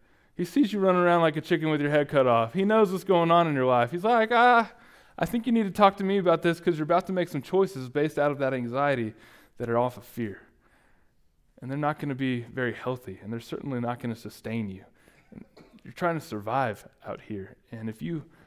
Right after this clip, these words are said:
had me, and if you turned to me, you wouldn't be worried about survival, but you'd have peace, and you'd be thriving instead of just surviving.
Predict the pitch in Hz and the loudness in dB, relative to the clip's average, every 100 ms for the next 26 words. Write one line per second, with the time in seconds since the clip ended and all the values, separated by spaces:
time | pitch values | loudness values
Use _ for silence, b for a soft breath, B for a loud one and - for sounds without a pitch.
0 | b 127 101 104 135 117 98 120 165 156 | b -8 -6 -4 -4 -6 -8 -10 -10 -10
1 | 151 139 104 104 131 113 113 143 143 120 | -8 -6 -6 -4 -4 -4 -6 -6 -6 -6
2 | 123 113 120 117 107 107 - - - 104 | -6 -4 -4 -4 -6 -8 -10 -16 -16 -10
3 | 110 123 110 98 98 - b b b - | -6 -6 -6 -12 -14 -14 b b b -12
4 | 139 113 - - 135 - - _ _ 117 | -8 -10 -10 -10 -10 -12 -20 _ _ -14
5 | 120 143 120 101 - _ _ 113 135 139 | -10 -8 -8 -10 -12 _ _ -4 -4 -4
6 | 104 98 - 113 117 113 104 - B B | -8 -14 -14 -10 -6 -6 -8 -16 B B
7 | B - 113 107 - 113 107 107 101 | B -10 -8 -8 -10 -10 -6 -6 -8